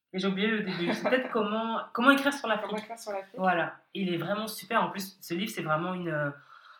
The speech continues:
Speaker 1: une source. Il y a énormément de références d'autres livres dedans. Enfin, toutes les pages, concrètement,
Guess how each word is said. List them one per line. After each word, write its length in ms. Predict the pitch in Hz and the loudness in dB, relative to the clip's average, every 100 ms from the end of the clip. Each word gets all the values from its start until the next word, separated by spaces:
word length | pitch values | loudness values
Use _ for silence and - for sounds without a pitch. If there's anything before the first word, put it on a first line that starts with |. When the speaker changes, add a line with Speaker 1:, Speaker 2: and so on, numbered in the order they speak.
| _ | _
Speaker 1:
une 140 | 170 165 | -2 -2
source. 600 | - - - 247 247 - | -2 -6 -4 -2 -2 0
Il 40 | |
y 20 | 151 | -2
a 100 | 156 | 0
énormément 420 | 185 208 202 190 | 2 2 4 2
de 80 | 185 | 2
références 440 | 160 - 170 170 - | -2 -6 -8 -8 -6
d'autres 280 | 208 - 170 | -6 -4 -2
livres 220 | 180 151 | -2 -2
dedans. 220 | 165 170 | -2 -2
Enfin, 220 | 196 - 156 | -4 -4 -6
toutes 160 | - 208 | -6 -8
les 60 | 190 | 2
pages, 240 | 208 208 | 2 2
concrètement, 400 | 185 - 185 202 | -4 -6 -6 -4